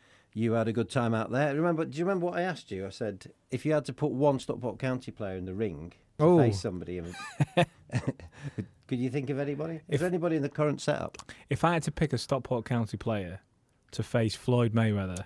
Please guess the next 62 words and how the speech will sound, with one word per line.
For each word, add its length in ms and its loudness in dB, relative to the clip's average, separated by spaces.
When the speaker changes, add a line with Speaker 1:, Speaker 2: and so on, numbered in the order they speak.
Speaker 2:
after 240 -2
his 380 0
Speaker 1:
Hmm. 80 -8
Speaker 2:
demolition 600 6
job 300 4
on 160 2
Speaker 1:
Yeah, 60 4
Speaker 2:
Conor 120 8
Speaker 1:
maybe 160 6
if 80 2
it 80 4
was 80 4
Speaker 2:
McGregor. 80 2
Speaker 1:
after, 340 2
he 60 0
might 140 0
have 120 0
a 40 -2
chance. 440 4
Speaker 2:
<laughs> 240 6
Uh, 340 8
let's 240 4
see 120 4
now. 180 4
We'll, 160 6
we'll 180 6
put 180 4
this 140 2
to 100 4
the 80 2
lads. 280 6
We'll 100 8
put 140 -2
this 140 2
to 100 0
the 40 6
lads 220 2
on 100 4
Saturday. 600 2
See, 240 4
see 160 4
if 80 0
they 100 4
come 140 4
up 40 2
with 80 2
the 60 4
same 260 4
answer. 240 4
But, 200 2
uh, 240 6
I'm 120 6
looking 280 6
through 140 4
the 80 4
squad 280 2
now, 160 4
and 80 2
I 40 2
think 220 -2
you've 120 2
gotta, 240 4